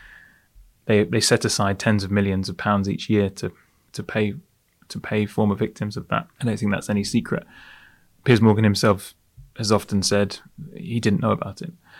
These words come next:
It, it might be, I don't, he recently gave an interview where he's, I think he said, "We might have published stuff, but I didn't know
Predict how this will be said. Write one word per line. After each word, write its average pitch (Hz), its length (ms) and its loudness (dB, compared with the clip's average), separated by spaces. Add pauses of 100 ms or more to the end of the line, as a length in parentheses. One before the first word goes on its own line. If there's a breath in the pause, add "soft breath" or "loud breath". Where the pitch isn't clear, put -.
(320 loud breath)
It, - 140 -16 (1040)
it 117 40 0
might 107 280 2
be, 110 320 2 (100)
I 135 60 -12
don't, - 200 -10 (540)
he 120 160 -6
recently 107 400 -2
gave 110 200 -2
an 107 100 0
interview 104 340 -2
where 104 120 -2
he's, - 400 -10
I - 40 -18
think 107 200 -4
he 101 60 -8
said, - 360 -10 (400)
"We 120 80 6
might 104 140 4
have - 120 -10
published 98 460 -2
stuff, 107 220 -2
but - 100 -6
I 101 80 2
didn't 101 180 -2
know 98 200 -4